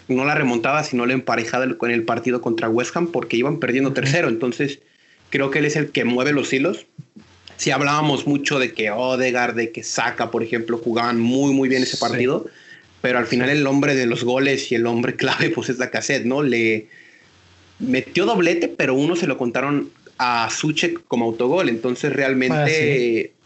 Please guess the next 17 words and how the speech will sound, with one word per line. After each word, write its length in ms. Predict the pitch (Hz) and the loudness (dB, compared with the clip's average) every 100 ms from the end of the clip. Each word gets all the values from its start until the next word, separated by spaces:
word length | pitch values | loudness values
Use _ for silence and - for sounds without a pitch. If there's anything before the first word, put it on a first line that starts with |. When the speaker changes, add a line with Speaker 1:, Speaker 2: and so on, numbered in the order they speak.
| - _ - | -20 _ -2
Speaker 1:
hay 180 | 127 | 0
datos 340 | 131 127 180 175 | 2 0 -2 -2
que 120 | 143 | -2
te 100 | 117 | 0
maquillan 520 | 113 113 131 127 139 | 0 0 0 2 2
aquí 520 | 120 - 127 127 123 117 | -2 0 2 2 2 2
los 240 | 117 - | 0 2
números, 400 | 175 139 120 113 | 2 2 0 -2
¿no? 160 | 143 185 | -2 -2
O 60 | |
sea, 240 | 143 117 - | -4 -8 -2
la 180 | 127 131 | 0 0
insistencia 720 | 117 127 120 110 147 165 - | 0 -2 0 2 2 2 2
Speaker 2:
Maldita 20 | |
Speaker 1:
de 80 | 135 | 2
Speaker 2:
sea. 100 | 117 | 2
Speaker 1:
Lacazette 640 | 131 113 139 143 - 117 | 0 0 -2 0 0 0